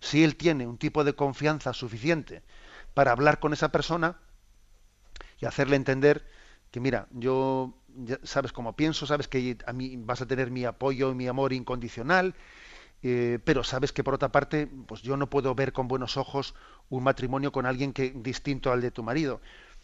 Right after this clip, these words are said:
Y si yo tengo confianza suficiente para decirle eso y para que ella, de alguna manera, acepte, ¿eh? O sea, de, le, acepte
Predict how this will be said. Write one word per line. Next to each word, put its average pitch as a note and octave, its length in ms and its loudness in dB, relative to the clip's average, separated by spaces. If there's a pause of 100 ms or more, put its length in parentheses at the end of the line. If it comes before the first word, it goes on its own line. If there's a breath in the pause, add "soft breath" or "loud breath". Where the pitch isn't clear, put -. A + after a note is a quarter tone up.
(260 loud breath)
Y C#3 80 -4
si - 140 -6
yo D3 140 2
tengo E3+ 220 2
confianza D3+ 440 2
suficiente D3 500 0
para A2 180 -2
decirle D3 500 2
eso G2 300 -4 (420 loud breath)
y C3+ 80 2
para C3 320 6
que B2+ 260 0 (460 loud breath)
ella, D3 460 4 (340)
de C3+ 120 -2
alguna C#3+ 180 2
manera, C#3 400 2
acepte, B2+ 760 0 (140)
¿eh? D3 160 -6 (180)
O - 40 -16
sea, A2 180 -8
de, A#2+ 320 0
le, A2 360 -14 (220)
acepte C#3 600 2